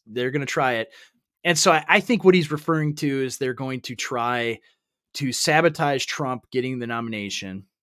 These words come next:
right? Disqualify him, all these different things, jail him, whatever, and give Nikki Haley the Republican nomination.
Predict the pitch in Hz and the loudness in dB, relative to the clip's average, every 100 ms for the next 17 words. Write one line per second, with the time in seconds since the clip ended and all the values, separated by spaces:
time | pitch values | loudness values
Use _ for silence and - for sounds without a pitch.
0 | _ 101 107 - 135 - 123 120 - 117 | _ -12 -8 -6 -6 -2 -2 -2 -4 -6
1 | 110 117 113 110 110 107 104 101 123 120 | -6 -8 -8 -8 -8 -6 -8 -8 -6 -4
2 | 107 117 107 98 104 101 101 - - 104 | -4 -6 -8 -8 -8 -6 -8 -8 -6 -4
3 | 104 104 101 101 98 104 101 95 95 95 | -6 -6 -8 -6 -6 -4 -4 -6 -6 -8
4 | _ _ _ _ _ - 127 123 117 113 | _ _ _ _ _ 0 2 2 0 -4
5 | 110 - - _ _ _ 117 - 143 147 | -6 -10 -16 _ _ _ -14 2 6 6
6 | 120 131 143 127 110 127 113 101 92 - | 4 -4 -4 -4 0 0 0 -4 -6 -8
7 | _ _ _ - 110 101 98 104 95 95 | _ _ _ -12 -6 -6 -6 -8 -6 -6
8 | 92 92 87 85 - 87 | -6 -6 -8 -8 -8 -10